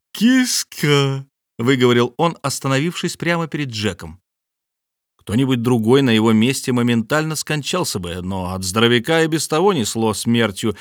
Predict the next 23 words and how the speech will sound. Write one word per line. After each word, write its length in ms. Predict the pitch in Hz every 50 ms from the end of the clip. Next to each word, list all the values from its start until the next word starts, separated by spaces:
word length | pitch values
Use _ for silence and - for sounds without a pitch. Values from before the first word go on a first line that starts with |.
| - - - -
поэтому 540 | 107 117 123 117 123 127 127 123 120 - _ _ _ _ _ _ _ -
ничего 300 | 127 117 - - - -
такого 360 | - 113 101 - 135 123 110
с 100 | - -
ним 180 | 120 120 117
не 100 | 113 110
случилось. 680 | 104 - - 139 127 - - 92 80 71 - - - - - _ _ _ _ _ _ _ _ _ _ _ _ _ _ _ _ _ _ _
Внезапно 580 | 95 98 101 92 87 101 120 151 - - 170
врата 480 | 147 131 117 107 101 - 131 139 139 131
замедлили 640 | 110 117 117 113 117 135 131 123 127 127 123 120 123
движение, 720 | 117 117 120 113 104 110 139 123 101 92 82 76 76 - _ _ _ _ _ _ _ -
глубина 480 | 95 107 110 104 107 110 113 113 110
их 140 | 104 101 -
потускнела. 760 | - 107 - 107 95 - - 113 127 131 98 78 64 50 - _ _ _ _ _ _ _ _ _ _ _ _ _ _ _ _
Экспериментальный 720 | - 135 - - 170 160 160 175 175 - 190 185 185 180 165
человек 420 | - 175 156 156 165 170 151 -
наклонился 720 | 147 139 120 135 131 127 135 151 170 175 165 - 170 151 - - -
и 100 | - 151
резким 380 | 151 156 156 - - 151 143 135
движением 640 | 127 135 123 113 147 151 143 143 139 131 123 120 _ _ _ _ -
сгробастал 680 | 127 127 139 143 147 143 139 131 120 - - - 127 117
серую 380 | - - 120 117 113 117 117
дымку. 440 | 113 101 92 90 82 - 98 92 -